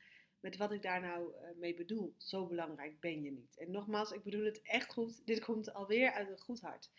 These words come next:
Ik neem aan, eh, dat je dat, eh, inmiddels, eh, wel weet als je mijn podcast al wat langer luistert.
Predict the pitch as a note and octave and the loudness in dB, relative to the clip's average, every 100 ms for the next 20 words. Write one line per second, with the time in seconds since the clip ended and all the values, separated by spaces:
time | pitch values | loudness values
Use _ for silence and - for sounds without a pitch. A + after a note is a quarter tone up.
0 | - - - G3 F#3 F#3+ F3+ F3+ F3 E3+ | -20 -20 -10 -6 -2 0 0 0 -2 -4
1 | F3+ F3+ F#3 F3+ F3 E3 - G3 A3 A3+ | -6 -6 -8 -8 -10 -10 -4 2 4 4
2 | G#3 G#3+ F#3 F3+ G3 F#3 F#3+ F3 D3 E3 | 2 -2 -2 0 2 2 2 0 -2 -12
3 | F3 E3+ E3+ F#3 F3+ E3+ F3 D#3 D#3+ E3+ | -8 -8 -6 -8 -8 -10 -10 -12 -10 -8
4 | F3 E3 D3+ C#3+ - G#3+ - | -6 -8 -12 -14 -10 -10 -10